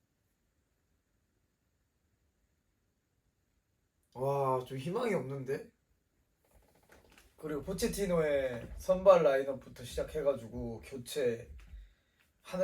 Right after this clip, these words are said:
것까지, 아, 다 그냥, 아, 진짜, 아, 너무 견디기 힘드네요. 아. 아, 너무 잔인하다.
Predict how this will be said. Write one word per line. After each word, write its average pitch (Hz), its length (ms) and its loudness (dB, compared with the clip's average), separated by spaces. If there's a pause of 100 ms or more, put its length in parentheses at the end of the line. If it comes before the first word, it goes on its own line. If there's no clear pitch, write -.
(140)
것까지, 131 580 -4
아, 131 440 0
다 143 500 6
그냥, 127 600 -4 (880)
아, 147 540 10
진짜, - 460 -6 (1700)
아, 175 520 4
너무 175 160 0
견디기 180 420 -4
힘드네요. 196 480 -2
아. 170 800 6 (4000)
아, 151 420 8
너무 190 280 6
잔인하다. 175 500 2